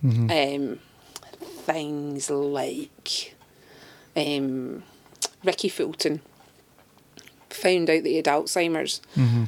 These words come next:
Speaker 2: and the Herald sent me out to doorstep him to talk to, and it was the day, basi-, I don't know if it was the day he'd found out, but it was the
Speaker 1: Mm-hmm.
Speaker 2: day he's announced it.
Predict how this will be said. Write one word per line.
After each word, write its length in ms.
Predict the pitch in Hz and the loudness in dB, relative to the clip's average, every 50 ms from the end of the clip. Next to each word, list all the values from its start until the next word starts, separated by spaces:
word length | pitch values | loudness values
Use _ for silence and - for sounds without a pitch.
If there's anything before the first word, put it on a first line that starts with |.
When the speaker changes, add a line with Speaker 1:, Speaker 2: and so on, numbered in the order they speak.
| - - | 0 0
Speaker 2:
and 140 | 165 151 147 | 0 2 2
the 40 | 147 | 2
Herald 340 | 139 160 156 151 147 147 - | 4 4 4 4 2 0 -2
sent 260 | - - 147 147 - | 0 2 2 2 2
me 180 | - 147 143 143 | 2 2 2 2
out 140 | - - | 2 0
to 100 | - - 143 - - | -6 -6 -6 -6 -2
doorstep 580 | - 147 143 147 139 - - 170 170 151 - - | -2 0 0 2 0 0 0 0 -2 -2 -2 -2
him 160 | 151 151 151 | -2 -2 -2
to 120 | - - | -6 -4
talk 240 | - - 147 147 - - | 0 2 2 2 2 0
to, 120 | - - - | -2 0 2
and 80 | 156 | 2
it 60 | 165 - | 0 0
was 120 | 170 160 | 0 0
the 120 | - 185 | 0 0
day, 220 | 170 - - 196 - - | 0 0 0 -2 -2 -2
basi-, 320 | 175 - 214 233 220 - - - | -2 0 0 0 2 0 0 2
I 100 | - 208 | 2 2
don't 140 | 208 170 - | 2 0 -4
know 80 | 170 | -6
if 120 | 170 - - | -10 -10 -8
it 60 | - | -8
was 100 | 170 - | -6 -4
the 80 | - 143 | -4 -2
day 140 | 143 151 147 | 0 0 -2
he'd 120 | 143 139 | 0 0
found 240 | - 151 151 151 151 | -2 -2 -2 2 2
out, 140 | 151 160 160 | 2 2 2
but 60 | 165 | 2
it 40 | 160 | 0
was 80 | 156 | 2
the 80 | 139 123 | 4 4
Speaker 1:
Mm-hmm. 80 | 113 117 | 4 6
Speaker 2:
day 140 | 170 170 | 6 6
he's 160 | 175 180 175 170 | 6 4 2 2
announced 420 | 160 156 151 156 156 - - - | 2 2 2 0 0 -2 0 0
it. 120 | 165 - | 0 0